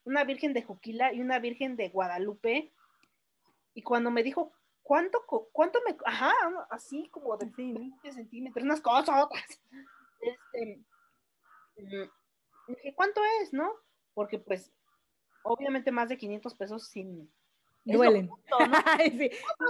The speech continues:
Speaker 1: pues,
Speaker 2: duelen.
Speaker 1: porque era su regalo de cumpleaños y dije,
Speaker 2: Oh, oh, oh.
Speaker 1: "¿Por qué no?". O sea, le quiere sus dos vírgenes, pues unos quinientos pesitos mínimo, yo
Speaker 2: Ah.
Speaker 1: creo que sí me va a salir su regalo. Y me dijo, "doscientos cincuenta".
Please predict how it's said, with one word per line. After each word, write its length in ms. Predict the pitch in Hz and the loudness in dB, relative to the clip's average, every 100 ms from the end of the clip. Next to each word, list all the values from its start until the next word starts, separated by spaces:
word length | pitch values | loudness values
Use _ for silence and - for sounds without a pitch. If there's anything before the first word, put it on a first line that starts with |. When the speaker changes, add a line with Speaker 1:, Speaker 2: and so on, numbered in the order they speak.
| 370 | 4
Speaker 1:
pues, 100 | 466 | 10
Speaker 2:
duelen. 760 | 339 320 285 262 294 302 - 480 480 480 480 403 415 | 10 12 8 6 -2 -8 0 2 2 0 -2 -4 -4
Speaker 1:
porque 240 | 539 403 | -4 2
era 140 | 349 - | 4 4
su 140 | - | 4
regalo 340 | 240 233 277 | 4 6 4
de 120 | 269 247 | 2 0
cumpleaños 560 | 202 233 254 285 349 | -4 2 2 2 -2
y 40 | 226 | -4
dije, 260 | 202 185 262 | -4 -6 -4
Speaker 2:
Oh, 120 | - | -4
oh, 220 | 254 - | -4 -6
oh. 120 | 233 - _ _ _ _ _ _ | -10 -14 _ _ _ _ _ _
Speaker 1:
"¿Por 200 | 240 240 | -4 0
qué 140 | 294 | 2
no?". 140 | 285 233 | 2 2
O 40 | |
sea, 260 | 226 202 - _ _ | 0 -4 -6 _ _
le 400 | 208 202 190 185 | -6 -4 -4 -6
quiere 220 | - 262 269 | 0 2 2
sus 140 | 247 | 0
dos 200 | 254 269 | -2 0
vírgenes, 640 | 330 370 359 339 381 381 _ _ _ _ _ | 0 0 -2 -4 -4 -8 _ _ _ _ _
pues 120 | 214 | -10
unos 160 | 240 240 | -10 -8
quinientos 380 | 226 220 226 226 | -8 -8 -8 -8
pesitos 580 | 233 254 262 277 277 _ _ _ _ 202 | -8 -8 -4 -4 -4 _ _ _ _ -6
mínimo, 600 | 233 320 359 302 302 466 - _ _ _ | 0 2 2 4 6 4 -2 _ _ _
yo 120 | 254 208 | -10 -4
Speaker 2:
Ah. 0 | |
Speaker 1:
creo 180 | 233 | -4
que 120 | 269 - | -6 -14
sí 140 | 214 | -10
me 100 | 196 | -4
va 80 | 190 | -4
a 40 | |
salir 260 | 185 185 180 | -4 -8 -8
su 120 | 196 | -10
regalo. 460 | 185 214 294 277 - _ _ _ _ _ _ _ _ 233 | -6 -2 0 -2 -6 _ _ _ _ _ _ _ _ -10
Y 60 | |
me 100 | 254 | -8
dijo, 360 | 247 269 247 240 | -6 -4 -2 0
"doscientos 360 | 285 311 453 523 | 0 0 0 2
cincuenta". 540 | 466 466 440 415 - | 2 0 2 -2 -4